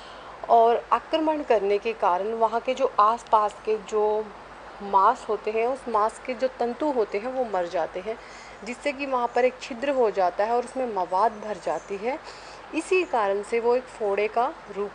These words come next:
ले लेती है और इसी कारण से आपके शरीर में फोड़ा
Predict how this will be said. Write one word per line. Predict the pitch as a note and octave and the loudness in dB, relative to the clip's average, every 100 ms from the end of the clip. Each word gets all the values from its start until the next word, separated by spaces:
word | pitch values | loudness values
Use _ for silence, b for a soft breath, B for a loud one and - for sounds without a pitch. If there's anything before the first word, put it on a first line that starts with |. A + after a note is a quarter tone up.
| G3 | -6
ले | |
लेती | F#3 F#3 - A3+ | -4 -6 -8 -6
है | C4 | -2
और | C4+ B3 | 0 -2
इसी | A#3+ D#4 | -4 -4
कारण | - G#3+ G3 | 0 0 0
से | G3+ A#3 - | 0 -4 4
आपके | G3 - - A#3+ | 2 4 -4 -2
शरीर | A3+ F#3+ G3+ | -2 -2 -2
में | A3 | -2
फोड़ा | D4 - G3+ A3+ E4 | -2 0 4 4 0